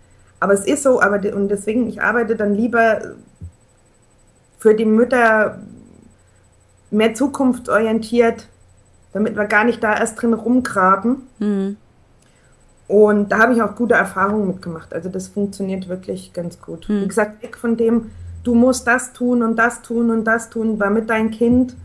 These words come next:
Speaker 1: weil sonst, ähm, funktioniert's nicht. Das kommt bei den wenigsten gut an und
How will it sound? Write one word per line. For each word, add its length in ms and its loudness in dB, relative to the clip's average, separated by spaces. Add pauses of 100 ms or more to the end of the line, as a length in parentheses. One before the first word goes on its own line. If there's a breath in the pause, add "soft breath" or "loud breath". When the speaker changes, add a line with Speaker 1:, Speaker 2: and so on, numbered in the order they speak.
(400 loud breath)
Speaker 1:
weil 240 2
sonst, 260 0 (880)
ähm, 520 0 (220)
funktioniert's 760 2
nicht. 280 -2 (280 soft breath)
Das 180 -4
kommt 240 2
bei 100 4
den 240 2
wenigsten 720 0
gut 300 -4
an 160 2
und 380 0